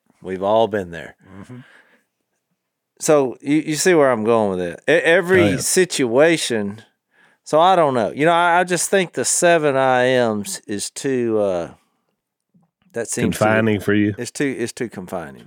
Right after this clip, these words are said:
Speaker 1: for me.
Speaker 2: Yeah.
Speaker 3: Yeah, but it's, it's just
Speaker 2: Too
Speaker 3: a
Speaker 2: much
Speaker 3: jumping off
Speaker 2: restraint.
Speaker 3: place.
Speaker 1: So we're just, all right, well, look, Al,
Speaker 3: We're just
Speaker 1: that,
Speaker 3: doing
Speaker 1: that
Speaker 3: I ams. I told you, you, you won me over the first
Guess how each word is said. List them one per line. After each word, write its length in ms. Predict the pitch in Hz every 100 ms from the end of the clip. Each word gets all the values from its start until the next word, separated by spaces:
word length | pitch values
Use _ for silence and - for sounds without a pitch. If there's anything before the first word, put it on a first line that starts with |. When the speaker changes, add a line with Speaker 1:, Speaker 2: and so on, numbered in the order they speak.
| -
Speaker 1:
for 120 | -
me. 100 | -
Speaker 2:
Yeah. 140 | 95 - _ - _
Speaker 3:
Yeah, 260 | - 101 87
but 180 | 117
it's, 280 | 160 180 -
it's 200 | 151 165
just 180 | - 147
Speaker 2:
Too 80 | 127
Speaker 3:
a 20 |
Speaker 2:
much 100 | 127
Speaker 3:
jumping 300 | 117 104 101
off 180 | 95 87
Speaker 2:
restraint. 120 | 80
Speaker 3:
place. 200 | 78 - - _
Speaker 1:
So 240 | 131 131
we're 160 | 147 156
just, 260 | 151 - - -
all 120 | 117
right, 240 | 101 131 113
well, 340 | 151 226 196 _ _
look, 320 | - 214 202
Al, 200 | 113 143
Speaker 3:
We're 80 | 127
just 220 | 170 160 151
Speaker 1:
that, 60 |
Speaker 3:
doing 140 | 147 120
Speaker 1:
that 120 | 123
Speaker 3:
I 120 | 127
ams. 200 | 127 98
I 120 | 127
told 300 | 156 196 208
you, 120 | 143 117 - -
you, 220 | 123 139 127
you 160 | 139
won 240 | 151 185 165
me 120 | 143
over 240 | 165 165
the 120 | 127 104
first 580 | 127 127 117 - -